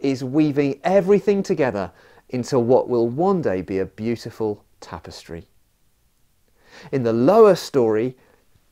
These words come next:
it's like the back of a tapestry, a tangled mess with glimpses of the beautiful image on the other side.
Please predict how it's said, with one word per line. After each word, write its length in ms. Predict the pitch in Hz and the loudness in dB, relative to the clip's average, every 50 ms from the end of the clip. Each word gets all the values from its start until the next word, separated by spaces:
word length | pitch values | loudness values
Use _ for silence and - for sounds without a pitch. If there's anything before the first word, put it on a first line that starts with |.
| _ - | _ -8
it's 240 | 156 151 - - | -8 -8 -4 -2
like 200 | 170 170 180 - | 0 0 0 2
the 120 | - 190 170 | 2 2 2
back 400 | - - - 214 185 175 - - | 2 0 -2 -2 -2 -4 -10 -8
of 80 | - | -6
a 60 | 113 113 | -6 -8
tapestry, 680 | - - 120 - - 104 - - - 92 - - - | -8 -10 -14 -14 -14 -14 -16 -14 -12 -12 -12 -10 -12
a 100 | - - | -14 -14
tangled 600 | - - - - - 196 196 196 170 180 170 131 | -12 -12 -10 -6 -4 -2 0 2 4 4 2 2
mess 680 | 131 143 147 139 - - - - - - - - - - _ _ _ - - - _ | 0 -4 -4 -4 -6 -6 -10 -16 -20 -18 -16 -16 -16 -18 _ _ _ -20 -20 -14 _
with 260 | - 135 139 113 - - | 0 0 0 0 0 2
glimpses 920 | 160 170 170 185 185 180 - - - - 110 85 64 - - - - - _ _ _ _ _ _ _ | 4 6 6 6 4 2 -2 -6 -10 -8 -8 -8 -10 -10 -16 -18 -20 -20 _ _ _ _ _ _ _
of 140 | - 113 107 | -10 -8 -6
the 100 | - 113 | -6 -6
beautiful 420 | - 110 110 107 - - - 110 | -4 -4 -4 -6 -6 -6 -4 -4
image 260 | 104 98 101 98 92 - | -2 -2 -4 -6 -8 -8
on 120 | 98 95 | -8 -8
the 100 | 95 92 | -8 -8
other 160 | 95 87 87 | -8 -8 -10
side. 520 | 80 - - 98 90 87 80 82 85 - | -12 -12 -12 -12 -12 -12 -14 -16 -20 -20